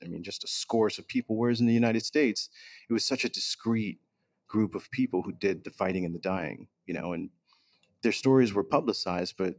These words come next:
a lot of times people never knew anybody who fought in Afghanistan or went over there. And I think it just didn't have the impact on the national psyche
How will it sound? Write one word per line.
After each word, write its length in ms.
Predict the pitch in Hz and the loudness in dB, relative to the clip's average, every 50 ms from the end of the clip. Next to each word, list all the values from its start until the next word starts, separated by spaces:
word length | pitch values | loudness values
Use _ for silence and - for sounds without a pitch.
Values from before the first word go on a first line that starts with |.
| _ _ _ _ _ _ - | _ _ _ _ _ _ -10
a 60 | 65 | -8
lot 200 | 90 95 - - | -6 -4 -2 -2
of 60 | 107 | -2
times 240 | - - 95 95 92 - | -2 -2 -4 -4 -4 -4
people 240 | - - 104 107 104 | -6 -8 -2 0 2
never 200 | 101 101 101 104 | 2 2 2 2
knew 200 | 101 107 127 147 | 4 4 4 2
anybody 360 | 110 87 82 - 80 82 82 | 2 0 -2 -4 -6 -6 -6
who 120 | 82 - - | -8 -12 -16
fought 320 | - - 82 78 78 - - | -12 -8 -8 -6 -6 -8 -8
in 120 | 82 90 | -8 -10
Afghanistan 580 | 87 - - 82 82 85 - - - 80 82 85 | -8 -8 -10 -12 -10 -10 -12 -12 -10 -8 -6 -6
or 60 | 82 | -6
went 200 | 80 - 80 85 | -6 -8 -8 -8
over 200 | 85 80 82 - | -10 -10 -12 -12
there. 320 | - 64 58 55 57 - _ _ _ _ - _ _ - - - | -10 -10 -10 -10 -10 -14 _ _ _ _ -20 _ _ -20 -18 -6
And 100 | 107 107 | -2 -2
I 40 | 101 | 2
think 140 | - 110 98 | 2 2 2
it 80 | 98 | 2
just 180 | - 101 - - | 0 -2 -4 -4
didn't 180 | 110 98 101 90 | -2 -2 -2 -2
have 560 | - 104 104 104 95 92 90 87 - - _ _ _ _ _ _ _ _ _ _ | 2 2 2 4 2 2 0 -2 -6 -12 _ _ _ _ _ _ _ _ _ _
the 100 | - 107 | 0 2
impact 400 | 107 107 98 - 98 87 90 - 101 | 2 2 0 0 -2 -4 -2 -2 -2
on 80 | 92 | 0
the 60 | 92 92 | 0 0
national 440 | 95 95 90 - - - 90 85 | 0 -2 -2 -4 -6 -6 -6 -6
psyche 600 | - - 98 95 95 - - 85 82 80 82 - | -4 -4 -4 -4 -4 -4 -6 -8 -6 -8 -10 -14